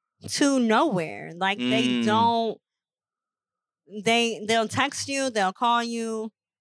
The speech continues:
Speaker 1: they answer the phone when you call them, but they don't want to do things in person.
Speaker 2: Mm, yeah.
Speaker 1: And it's really annoying.
Speaker 2: Yeah.
Speaker 1: Or they don't even, they don't initiate it either.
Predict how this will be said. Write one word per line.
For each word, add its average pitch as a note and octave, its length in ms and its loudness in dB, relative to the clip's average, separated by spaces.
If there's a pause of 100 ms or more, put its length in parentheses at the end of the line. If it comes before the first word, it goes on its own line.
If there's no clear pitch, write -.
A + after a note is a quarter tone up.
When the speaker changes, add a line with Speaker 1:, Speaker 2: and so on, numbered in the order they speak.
(220)
Speaker 1:
they F#3+ 120 -4
answer A3 280 -6
the G#3+ 80 -6
phone A3+ 280 -2
when A3 140 -6
you A3+ 100 -8
call A3 300 0
them, A3 320 -2
but F#3+ 160 -10
they G#3 160 -6
don't G#3 600 -2
want G3+ 320 -2
to G#3+ 100 -8
do G3 360 -4 (120)
things F3 580 -12
in F#3 160 -14
person. D#3 420 -16
Speaker 2:
Mm, A#2+ 680 -4 (140)
yeah. A#2+ 160 -2
Speaker 1:
And A2+ 80 2
it's G3+ 200 -4
really G#3 880 -4 (440)
annoying. A#2+ 800 -10
Speaker 2:
Yeah. A#2 280 0
Speaker 1:
Or A3+ 100 0
they A3+ 160 2
don't A#3 320 -2
even, A#3+ 360 -4 (120)
they G3+ 260 -4
don't G#3+ 300 -8
initiate F#3 800 -8
it D#3+ 260 -10
either. F3 460 -4